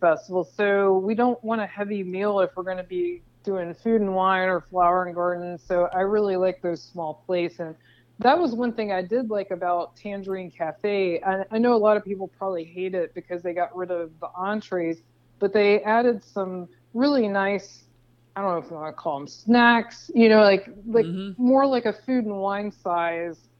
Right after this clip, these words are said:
Speaker 1: entree, or I guess not entree, a snack. Like these, um, I think lamb and chicken kebabs, but it's just like a single, like a small single kebab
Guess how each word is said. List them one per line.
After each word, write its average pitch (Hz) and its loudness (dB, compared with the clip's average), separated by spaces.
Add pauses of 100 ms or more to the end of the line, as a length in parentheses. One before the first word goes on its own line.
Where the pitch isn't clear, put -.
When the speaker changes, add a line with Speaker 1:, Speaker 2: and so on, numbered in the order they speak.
(140)
Speaker 1:
entree, 180 -6 (160)
or 175 -10 (120)
I 156 -18
guess 180 2
not 160 2
entree, 160 -2
a 156 -2
snack. 175 0 (500)
Like 214 0
these, 208 2
um, 175 -2
I 190 -8
think 214 -4
lamb 202 -4
and 180 -8
chicken 220 -6
kebabs, 160 -2
but 185 0
it's 180 -6
just 220 -2
like 196 0
a 180 -2
single, 185 2
like 180 -2
a 175 -4
small 202 -2
single 196 -4
kebab 165 -2